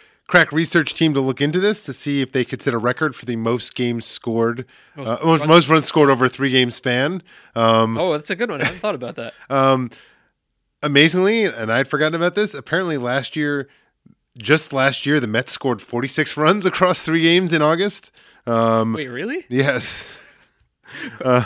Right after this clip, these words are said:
Speaker 1: um,
Speaker 2: Two. I don't remember that at
Speaker 1: I think,
Speaker 2: all.
Speaker 1: I think the Phillies might have been involved 'cause the Mets
Speaker 2: Oh, the
Speaker 1: have, uh,
Speaker 2: twenty-four to two game. I remember
Speaker 1: Yeah.
Speaker 2: that. Yeah, yeah.
Speaker 1: <laughs> Um, but the last time a team scored,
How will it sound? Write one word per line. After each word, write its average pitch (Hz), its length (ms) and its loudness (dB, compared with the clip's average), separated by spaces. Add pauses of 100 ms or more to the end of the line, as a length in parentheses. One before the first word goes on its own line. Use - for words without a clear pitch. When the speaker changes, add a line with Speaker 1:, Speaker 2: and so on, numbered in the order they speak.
Speaker 1:
um, 131 400 4
Speaker 2:
Two. 262 300 -6
I - 60 -8
don't 233 100 -4
remember 156 260 -8
that 165 160 -8
at 156 60 -2
Speaker 1:
I 139 40 0
think, 190 180 2
Speaker 2:
all. 214 60 4
Speaker 1:
I 170 80 2
think 202 140 2
the 180 60 0
Phillies 175 320 4
might 185 80 4
have 175 100 0
been 185 80 4
involved 190 480 0
'cause 127 160 -2
the - 100 -6
Mets 127 160 0
Speaker 2:
Oh, 220 120 0
the 165 60 -2
Speaker 1:
have, - 40 -10
uh, 123 40 -12
Speaker 2:
twenty-four 139 360 -4
to 220 60 -4
two 254 180 -10
game. 180 260 -8
I 139 60 -6
remember 151 220 2
Speaker 1:
Yeah. 135 280 6
Speaker 2:
that. 151 160 -4
Yeah, 220 180 -4
yeah. 185 260 -4
Speaker 1:
<laughs> 131 580 4
Um, 127 200 -2 (340)
but 143 300 6
the 151 200 2
last 151 360 4
time 190 300 4
a 143 80 0
team 170 480 0 (140)
scored, 131 720 0